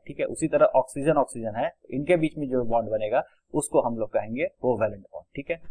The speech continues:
अभी और क्लियर हो जाएगा यहाँ पे। अब हम लोग एक कोवेलेंट बॉन्ड बना के देखते हैं, वहां पे हम लोग को क्लियर समझ में आएगा।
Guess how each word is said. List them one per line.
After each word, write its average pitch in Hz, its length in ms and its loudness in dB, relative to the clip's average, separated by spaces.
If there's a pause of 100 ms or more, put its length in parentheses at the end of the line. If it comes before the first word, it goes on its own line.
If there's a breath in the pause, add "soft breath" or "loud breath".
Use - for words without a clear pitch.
अभी 117 180 2
और 135 260 8
क्लियर 110 320 -2
हो 95 100 -14
जाएगा 90 220 -10
यहाँ 80 160 -16
पे। - 140 -20 (400)
अब 160 160 10
हम 160 140 4
लोग 165 160 6
एक 156 200 -2 (100)
कोवेलेंट 135 460 6
बॉन्ड 117 260 0
बना 117 300 0
के 131 140 -2
देखते 107 300 -10
हैं, 101 180 -12 (200)
वहां 113 200 0
पे 110 120 -2
हम 107 100 -10
लोग 104 100 -12
को 127 100 -6
क्लियर 107 300 -8
समझ 95 360 -8
में 101 100 -12 (120)
आएगा। - 220 -16